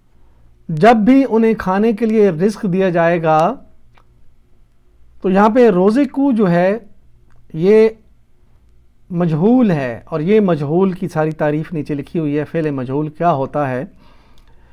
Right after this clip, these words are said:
इसम ज़र्फ़ ज़मान कुल्लमा, और कुल्लमा ने माजी को मदारे का मानी दिया, यानी रोज़े को में असल में ये रज़ा को था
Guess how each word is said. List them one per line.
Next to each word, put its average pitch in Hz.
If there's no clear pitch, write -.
इसम 254
ज़र्फ़ 220
ज़मान 202
कुल्लमा, 202
और 196
कुल्लमा 233
ने 220
माजी 190
को 233
मदारे 180
का 214
मानी 185
दिया, 135
यानी 196
रोज़े 175
को 247
में 214
असल 208
में 220
ये 220
रज़ा 180
को 240
था 170